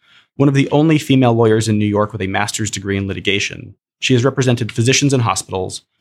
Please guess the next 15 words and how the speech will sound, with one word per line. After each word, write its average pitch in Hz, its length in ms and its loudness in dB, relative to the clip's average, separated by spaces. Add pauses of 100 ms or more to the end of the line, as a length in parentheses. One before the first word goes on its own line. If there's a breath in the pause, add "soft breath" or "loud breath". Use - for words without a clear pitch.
represented 123 500 2
and 123 140 2
sued 120 240 2
pharmaceutical 110 540 -2
companies 95 440 -4
in 98 80 -4
pharmaceutical 107 520 -4
products 98 380 -4
liability 101 500 -2
cases, 95 500 -6 (280 soft breath)
and 135 120 2
has 135 140 2
represented 127 440 0
insurance 180 400 0
companies, 95 500 -6